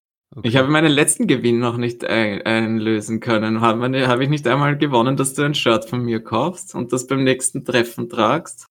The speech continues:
Speaker 1: Na, beim nächsten Treffen tragen, das war deine
Speaker 2: Das hab
Speaker 1: Idee,
Speaker 2: ich,
Speaker 1: aber da
Speaker 2: ja.
Speaker 1: das hab ich von, äh, abgelehnt.
Speaker 2: Ah.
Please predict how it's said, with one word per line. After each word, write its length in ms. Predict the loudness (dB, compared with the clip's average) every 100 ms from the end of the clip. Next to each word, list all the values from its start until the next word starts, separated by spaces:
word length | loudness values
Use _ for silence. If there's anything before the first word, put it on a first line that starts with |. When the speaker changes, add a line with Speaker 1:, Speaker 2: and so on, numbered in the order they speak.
| _ _ _ _ _ _ _ _ _ _ _
Speaker 1:
Na, 180 | -4 -4
beim 240 | -2 -2 0
nächsten 380 | -2 -4 -8
Treffen 380 | -6 -8 -8 -8
tragen, 440 | -8 -10 -8 -8 -6
das 220 | -8 -6
war 180 | -6 -6
deine 400 | -6 -6 -4 -4
Speaker 2:
Das 200 | -2 -2
hab 120 | 0
Speaker 1:
Idee, 120 | 4
Speaker 2:
ich, 60 | 4
Speaker 1:
aber 180 | 4 0
da 200 | 0 0
Speaker 2:
ja. 80 |
Speaker 1:
das 180 | -2 -4
hab 140 | -8 -8
ich 100 | -6
von, 240 | -4 -4
äh, 240 | -8 -14 -16 -14
abgelehnt. 680 | -14 -4 0 2 2 0
Speaker 2:
Ah. 440 | -4 -16 -16 -18